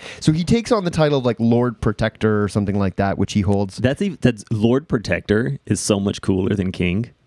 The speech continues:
Speaker 1: It's pretty cool,
Speaker 2: There are
Speaker 1: yeah.
Speaker 2: lots of kings. There aren't many Lord Protectors.
Speaker 1: <laughs> Yeah. So he dies, he dies a couple years later at the age of fifty-nine, uh, the ripe old age of fifty-nine,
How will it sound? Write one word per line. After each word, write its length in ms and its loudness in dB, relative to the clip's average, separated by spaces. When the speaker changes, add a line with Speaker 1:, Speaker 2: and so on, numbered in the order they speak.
Speaker 1:
It's 140 2
pretty 220 0
cool, 180 -4
Speaker 2:
There 120 4
are 40 2
Speaker 1:
yeah. 60 0
Speaker 2:
lots 260 2
of 80 0
kings. 500 -2
There 220 2
aren't 200 -2
many 220 2
Lord 320 2
Protectors. 800 0
Speaker 1:
<laughs> 40 -10
Yeah. 360 -2
So 260 0
he 260 0
dies, 460 2
he 140 0
dies 240 2
a 60 -2
couple 280 0
years 260 0
later 420 0
at 100 -2
the 160 2
age 160 0
of 60 -2
fifty-nine, 680 -2
uh, 400 0
the 180 2
ripe 300 0
old 180 0
age 280 -4
of 100 -8
fifty-nine, 540 -4